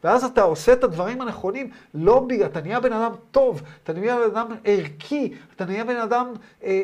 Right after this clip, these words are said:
איש צדק, אתה נהיה, נהיה איש אמת, לא בגלל ש-, אה, אתה צריך להתנהג ככה וככה וככה, אלא בגלל שלמדת,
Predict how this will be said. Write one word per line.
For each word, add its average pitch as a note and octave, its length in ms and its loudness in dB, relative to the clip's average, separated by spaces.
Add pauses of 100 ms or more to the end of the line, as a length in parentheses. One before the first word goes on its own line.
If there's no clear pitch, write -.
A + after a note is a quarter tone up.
איש - 340 -8
צדק, C4 380 4
אתה F3+ 120 -4
נהיה, G#3 180 -4 (400)
נהיה A3 200 -6
איש A#3 240 -8
אמת, B3 500 -6 (280)
לא A#3 340 4
בגלל G#3+ 600 2
ש-, A3 180 -4
אה, F3+ 680 0
אתה E3 140 -10
צריך F#3+ 200 -6
להתנהג G3 420 -6
ככה G3+ 280 -2
וככה F3+ 340 -6
וככה, A3+ 380 -6 (300)
אלא D#3 80 -4
בגלל D#3 200 -4
שלמדת, F3 760 -4